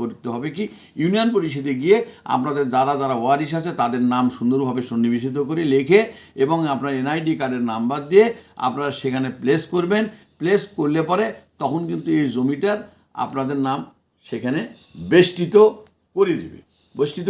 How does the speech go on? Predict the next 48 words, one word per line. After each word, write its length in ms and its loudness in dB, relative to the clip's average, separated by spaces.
করে 200 2
দিবে। 160 0
আর 60 -2
কারণ 200 -2
আপনাদের 320 -2
ওয়ারিশ 300 0
সার্টিফিকেট, 480 -2
আপনার 160 -4
ওয়ারিশ 300 2
অনুযায়ী 340 -2
আপনাদের 360 -2
বাপ 200 4
মারা 200 -2
গেছে, 260 -4
আপনার 220 -6
দাদা 220 0
মারা 220 -2
গেছে, 200 -8
তাহলে 160 -8
সম্পত্তির 400 -6
মালিক, 240 -2
তাহলে 220 -4
আপনাদের 300 -4
নামে 180 -4
কোনো 160 -4
খতিয়ান 300 -2
ছিল, 180 4
ছিল 120 -2
না 120 0
তেমন 240 -2
কোনো, 120 -4
আর 140 -2
কিন্তু 240 -4
আপনারা 340 -4
যে 60 2
বর্তমান 320 -2
আছেন 220 -2
আপনাদের 320 -4
নামে 180 -2
তো 100 -2
কোনো 160 -4
খতিয়ান 340 -6
নেই, 100 -6
দলিল 200 -4
নেই। 100 -14
সেই 200 -2
কারণেই 360 2
আপনাদের 300 -4